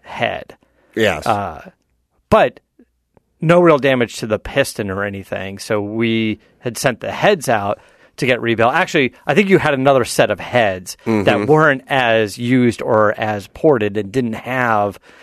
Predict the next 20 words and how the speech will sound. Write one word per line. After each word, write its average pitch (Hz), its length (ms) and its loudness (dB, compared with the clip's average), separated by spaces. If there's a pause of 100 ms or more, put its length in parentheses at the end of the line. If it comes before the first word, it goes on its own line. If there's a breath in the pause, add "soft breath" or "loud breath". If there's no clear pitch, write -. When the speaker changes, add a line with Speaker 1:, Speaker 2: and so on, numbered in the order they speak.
(220 loud breath)
Speaker 1:
the, 107 340 4
the 117 140 0
epoxy 110 640 -2
in 110 180 -4
there. 92 220 -6
So 110 220 0
Speaker 2:
Mm-hmm. 101 440 0
Speaker 1:
the, 107 300 2
the 143 100 -4
set 151 220 2
of 131 80 2
heads 131 240 0
that 117 140 2
have 110 120 2
been 110 160 0
redone, 110 480 2
Robella 117 360 4
redid 107 320 -2
the 104 60 -6
heads, 135 440 2